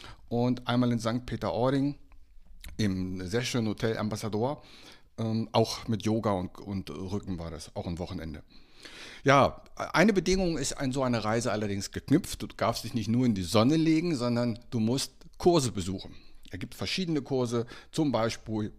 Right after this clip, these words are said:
zum Beispiel gesunder Rücken, Fit fünfzig plus, Fit for Woman, progressive Muskelentspannung, Walking, Wandern,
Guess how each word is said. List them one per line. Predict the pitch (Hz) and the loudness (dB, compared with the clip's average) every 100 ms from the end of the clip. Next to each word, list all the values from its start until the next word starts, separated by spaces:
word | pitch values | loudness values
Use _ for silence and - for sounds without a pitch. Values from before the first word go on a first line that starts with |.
| - - | -14 -10
zum | - 131 127 | -4 -2 0
Beispiel | 95 110 135 - 110 | 2 2 0 -2 -2
gesunder | 95 95 117 120 107 | 0 2 6 6 6
Rücken, | 123 151 139 123 120 123 - - - - - - - | 4 4 6 6 4 -2 -18 -20 -20 -20 -18 -18 -14
Fit | - - 160 - | -12 -2 -2 -2
fünfzig | - 170 170 - 143 - | 2 2 2 -4 -6 -2
plus, | 135 135 | 0 0
Fit | - - 160 | -2 0 -2
for | - - 113 | 0 -2 2
Woman, | 147 151 143 135 123 | 4 6 6 4 0
progressive | - 156 135 123 127 120 | 0 2 2 2 2 6
Muskelentspannung, | 147 170 147 127 123 - 120 120 117 113 90 | 6 4 2 2 2 4 6 6 4 2 0
Walking, | 104 139 143 143 123 120 117 - - | 4 4 4 2 0 0 -2 -6 -16
Wandern, | - 95 135 143 127 127 120 | 0 4 6 6 6 6 4